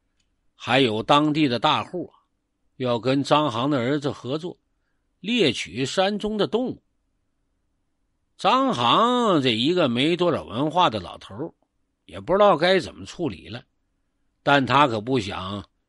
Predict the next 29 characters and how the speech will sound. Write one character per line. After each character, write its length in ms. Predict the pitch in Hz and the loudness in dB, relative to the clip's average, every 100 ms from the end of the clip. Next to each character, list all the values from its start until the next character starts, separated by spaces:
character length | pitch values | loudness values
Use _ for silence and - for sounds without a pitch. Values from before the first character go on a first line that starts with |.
| _ _ _ _ _ _ | _ _ _ _ _ _
让 280 | 123 120 | 2 4
那 160 | 120 135 | 4 2
本 240 | 101 98 | 0 -4
书 280 | 107 - 127 | -6 -4 -4
留 200 | 120 120 | -2 -2
下 120 | 127 | -2
来 120 | 123 127 | -2 -4
害 220 | - 135 | -4 -4
人 240 | 95 107 | -4 -10
呐， 80 | 135 - _ _ _ _ | -12 -16 _ _ _ _
所 340 | - - 156 240 | -20 -8 -2 0
以 340 | 139 85 117 | -2 -2 -4
这 160 | 131 160 | -2 -4
才 160 | 160 | -4
跟 220 | 156 175 170 | -4 -6 -2
张 260 | 170 175 | -2 -2
奶 200 | 143 - | -6 -8
奶 200 | 92 104 - _ _ _ _ | -10 -12 -12 _ _ _ _
就 140 | - | -16
演 280 | 92 80 71 | -14 -12 -12
了 100 | 95 | -10
这 160 | 120 151 | -4 -4
场 260 | 98 90 113 | -4 -10 -12
戏 220 | - - _ _ _ | -12 -16 _ _ _
给 160 | - | -18
大 180 | - 107 | -8 -8
伙 120 | 101 | -8
儿 80 | 107 | -10
看， 200 | - 147 | -8 -10